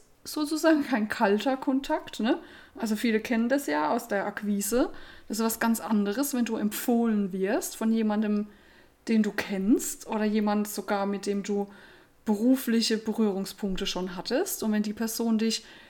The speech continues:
wirklich im positiven Sinne weiterempfehlen kann, ja, das ist ja mega. Also dann nimmt man sich auch die Zeit und guckt es genau an und bedankt sich auch bei dem Mittler dazwischen.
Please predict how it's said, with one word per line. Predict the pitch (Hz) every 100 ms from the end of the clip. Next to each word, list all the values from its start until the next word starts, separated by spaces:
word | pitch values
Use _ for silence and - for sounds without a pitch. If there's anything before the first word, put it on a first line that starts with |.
| - -
wirklich | 202 262 262
im | 226
positiven | - 247 220 214 214 208
Sinne | 208 202 190
weiterempfehlen | 196 302 359 302 247 - 214 202 202
kann, | 220 202 208 - - _ _
ja, | - 185
das | 170
ist | 175 180
ja | 208
mega. | 214 226 240 294 320 190 170 165 170 - - -
Also | 196 190
dann | 190 208
nimmt | 277 330
man | 330
sich | 285 277
auch | 214 190
die | 190
Zeit | - 196 196
und |
guckt | - 220 -
es | 220 -
genau | 202 190 190
an | 202 233
und | 359 269 220
bedankt | 214 214 269
sich | 302 285
auch | 220 208
bei | 202
dem | 196 202
Mittler | 269 - 262
dazwischen. | 254 196 - 226 294 220 185